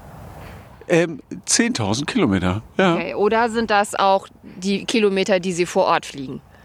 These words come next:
Speaker 2: Also, weil ich weiß, äh
Speaker 1: Nee, die Strecken haben so circa zehntausend Kilometer.
Speaker 2: Aha.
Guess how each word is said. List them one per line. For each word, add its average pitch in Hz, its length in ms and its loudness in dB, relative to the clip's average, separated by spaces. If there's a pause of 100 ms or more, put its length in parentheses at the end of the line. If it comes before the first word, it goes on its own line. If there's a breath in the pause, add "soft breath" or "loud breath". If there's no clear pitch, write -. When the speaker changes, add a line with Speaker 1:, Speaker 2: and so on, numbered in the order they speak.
(380 loud breath)
Speaker 2:
Also, 190 220 0
weil 190 180 2
ich 196 120 -4
weiß, 294 340 2
äh 190 280 2
Speaker 1:
Nee, 151 200 4
die 117 100 0
Strecken 196 380 0
haben 180 200 2
so 170 120 2
circa 175 360 2
zehntausend 143 600 0
Kilometer. 87 460 0
Speaker 2:
Aha. 90 80 -8